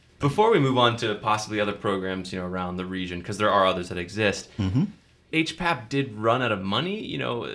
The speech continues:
Speaker 1: past year, and D C Council's kind of voting on whether to re-up it. What does that mean for the H pap program? Is it still, you know, exist? You, are you confident it's gonna happen again, you know, <laughs> next
Speaker 2: Right.
Speaker 1: year?
Speaker 2: Yeah, I'm confident it will happen again next year. Basically,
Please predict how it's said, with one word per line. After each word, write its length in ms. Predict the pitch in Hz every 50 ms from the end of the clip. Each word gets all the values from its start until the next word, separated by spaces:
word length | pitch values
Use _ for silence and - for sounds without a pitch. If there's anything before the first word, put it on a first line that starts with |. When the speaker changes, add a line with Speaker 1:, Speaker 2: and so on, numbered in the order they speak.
| - - -
Speaker 1:
past 480 | - 135 139 135 139 143 139 - -
year, 460 | - 120 120 123 127 131 135 151 160 165
and 240 | - - 107 101
D 80 | 101 120
C 140 | 113 120 113
Council's 500 | - 131 113 110 110 - 113 104 101 -
kind 160 | - 107 98
of 80 | 92 90
voting 360 | 90 95 104 110 113 113 113 110
on 140 | 107 104
whether 240 | 104 104 101 104 101
to 180 | 95 - 101 92
re-up 760 | 90 92 101 110 113 113 110 - - _ - 120 - - 156
it. 240 | 151 156 151 - _ - - - - 110 - -
What 180 | 135 151 156
does 220 | 156 165 143 113 110
that 340 | 120 117 127 127 - -
mean 260 | 110 113 117 123 131 127
for 140 | 131 -
the 400 | 101 104 101 98 95 95 92 - - -
H 320 | - 120 117 - - -
pap 240 | - 113 107 - -
program? 280 | 127 127 131 143 143
Is 60 | 123 107
it 100 | 107 98
still, 500 | - - - 127 123 117 120 117 - -
you 60 | 107 101
know, 140 | 98 95 95
exist? 560 | 95 95 - 131 151 175 175 - - - -
You, 160 | 107 107 101 - -
are 40 | 113
you 120 | 107 104
confident 600 | - - 117 107 113 120 - 127 131 - - -
it's 220 | - - - -
gonna 260 | - - 95 90 87 87
happen 380 | 92 - - 107 104 - 107
again, 340 | 98 95 95 101 92 107 117
you 120 | 117 110
know, 160 | - - 160 139
<laughs> 0 |
next 280 | 107 104 104 - -
Speaker 2:
Right. 200 | 104 90 85 78 71
Speaker 1:
year? 160 | - 143 - - _ - - - - - -
Speaker 2:
Yeah, 160 | 190 131 95
I'm 160 | 110 175 214
confident 420 | 208 - 147 131 117 - 113 95 76
it 120 | 90 85
will 180 | 90 104 117 120
happen 300 | 117 107 98 92 87 92
again 260 | 82 87 82 80 80
next 300 | 78 76 73 - - -
year. 160 | 78 73 71
Basically, 680 | 67 73 98 117 120 - 117 - 104 101 95 95 92